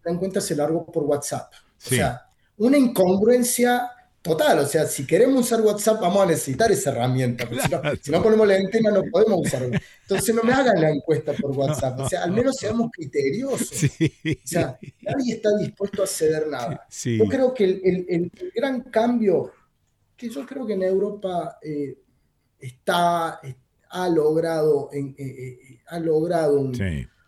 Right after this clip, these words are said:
Speaker 1: un, un,
Speaker 2: Una,
Speaker 1: un,
Speaker 2: un
Speaker 1: un
Speaker 2: avance.
Speaker 1: pasar esa línea,
Speaker 2: Ah.
Speaker 1: esa energía de activación mínima
Speaker 2: Sí.
Speaker 1: con esto del consumo consciente.
Speaker 2: Sí.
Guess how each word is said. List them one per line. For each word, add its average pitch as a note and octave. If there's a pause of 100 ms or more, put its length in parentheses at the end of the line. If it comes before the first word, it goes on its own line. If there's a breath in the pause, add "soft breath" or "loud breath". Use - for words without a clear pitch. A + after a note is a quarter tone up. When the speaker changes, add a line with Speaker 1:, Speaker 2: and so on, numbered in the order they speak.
(160)
Speaker 1:
un, D3+
un, D#3
Speaker 2:
Una, B2
Speaker 1:
un, G#2
Speaker 2:
un E3+
Speaker 1:
un A2+
Speaker 2:
avance. B2
Speaker 1:
pasar G#3
esa G#3
línea, E3+ (140)
Speaker 2:
Ah. G#2
Speaker 1:
esa F2+
energía D#3+
de D3+
activación D3
mínima G3 (100)
Speaker 2:
Sí. G#2
Speaker 1:
con F3
esto G#3
del E3
consumo D#3+
consciente. C3
Speaker 2:
Sí. D2